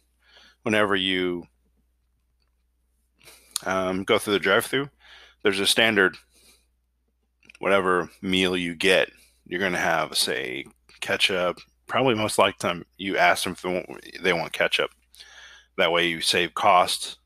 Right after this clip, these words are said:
But most of the time you give them napkins, and you give them a certain amount of napkins. The other thing is you build, uh, credibility in your, um,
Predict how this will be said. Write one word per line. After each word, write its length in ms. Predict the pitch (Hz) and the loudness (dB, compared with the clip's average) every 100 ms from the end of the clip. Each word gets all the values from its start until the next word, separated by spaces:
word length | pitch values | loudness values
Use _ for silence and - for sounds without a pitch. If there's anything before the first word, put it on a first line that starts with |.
| _ | _
But 240 | 101 95 92 - - - _ _ | 2 4 2 -4 -20 -20 _ _
most 300 | - 139 147 | 2 2 4
of 100 | 160 | 0
the 60 | 143 | 2
time 240 | 170 175 | 2 2
you 80 | 123 | 0
give 180 | 113 117 | 2 0
them 120 | 107 | 0
napkins, 540 | 104 92 - 73 - - _ _ _ _ | 0 -2 -4 -16 -18 -20 _ _ _ _
and 160 | 92 95 | -8 -4
you 80 | |
give 160 | 95 104 | 0 0
them 100 | 95 | -2
a 60 | - | -2
certain 200 | 117 104 | -2 2
amount 180 | 90 | 0
of 40 | 80 | 0
napkins. 520 | 80 78 - 101 - - _ - - - - _ - | -4 -8 -12 -14 -16 -18 _ -20 -20 -20 -20 _ 2
The 100 | 147 | 6
other 120 | 214 | 6
thing 200 | 196 175 | 6 4
is 180 | 156 127 | 4 4
you 160 | 113 107 | 0 -2
build, 400 | 110 107 107 95 - _ _ - | 2 2 0 -6 -18 _ _ -6
uh, 260 | 92 90 | -2 -2
credibility 880 | - - 131 104 82 104 101 80 151 - _ _ _ | -4 0 0 0 -2 -4 -4 -8 -12 -16 _ _ _
in 140 | 98 | -8
your, 400 | 92 90 85 87 | -6 -6 -4 -2
um, 460 | 87 82 80 80 90 | 0 0 -2 -6 -14